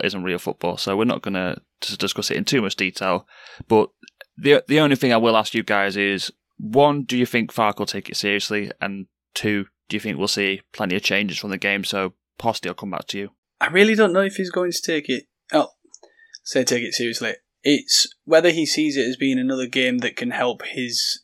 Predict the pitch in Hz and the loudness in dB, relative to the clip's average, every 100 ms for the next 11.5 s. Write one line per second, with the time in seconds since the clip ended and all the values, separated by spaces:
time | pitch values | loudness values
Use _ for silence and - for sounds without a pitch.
0 | - - 131 123 117 117 _ _ 127 123 | -8 -4 -4 -6 -12 -16 _ _ -8 -4
1 | - 120 120 123 120 131 143 165 - _ | -2 -2 -4 -8 -8 -4 -4 -4 -8 _
2 | - 135 123 131 123 127 131 131 127 - | -8 -2 -2 0 -2 -4 -6 -6 -4 -4
3 | - 127 131 139 _ _ _ 143 139 143 | -4 -4 -4 -8 _ _ _ -4 0 2
4 | 147 190 _ _ - 127 123 120 131 120 | 0 -2 _ _ -4 -2 -2 -2 -4 0
5 | 160 175 _ _ - 127 123 123 123 120 | -2 -2 _ _ 0 2 4 2 2 -2
6 | - _ _ _ 160 143 139 127 - 120 | -6 _ _ _ 2 4 2 2 0 -6
7 | 120 120 113 - - _ 127 - - 123 | -4 -6 -6 -10 -12 _ -8 -8 -8 -8
8 | 110 123 113 113 117 107 - - - _ | -8 -10 -10 -8 -6 -6 -8 -12 -14 _
9 | _ _ _ 123 120 113 120 - _ 120 | _ _ _ -6 -6 -8 -14 -18 _ 0
10 | 113 - _ _ 135 123 117 117 120 131 | 0 -2 _ _ 2 2 2 -2 -4 -4
11 | - 127 113 107 117 | -4 -6 -4 -6 -10